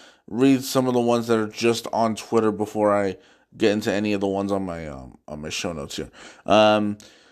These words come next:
uh, Jordan Woodson says, "Ant-Man and the Wasp Quan-,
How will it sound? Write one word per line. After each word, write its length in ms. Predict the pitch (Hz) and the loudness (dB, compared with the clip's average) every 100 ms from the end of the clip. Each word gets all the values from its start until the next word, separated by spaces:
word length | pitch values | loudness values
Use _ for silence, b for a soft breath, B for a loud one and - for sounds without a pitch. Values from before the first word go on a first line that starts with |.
| b b - | b b -2
uh, 140 | 98 | 0
Jordan 520 | 107 143 160 170 165 135 | 2 6 6 6 4 4
Woodson 480 | 165 160 143 147 | 4 4 2 2
says, 300 | 165 143 135 131 | 4 6 4 2
"Ant-Man 340 | 147 170 175 | 0 2 2
and 100 | 165 | 4
the 40 | |
Wasp 280 | 160 160 160 | 6 6 2
Quan-, 280 | - 165 | 2 2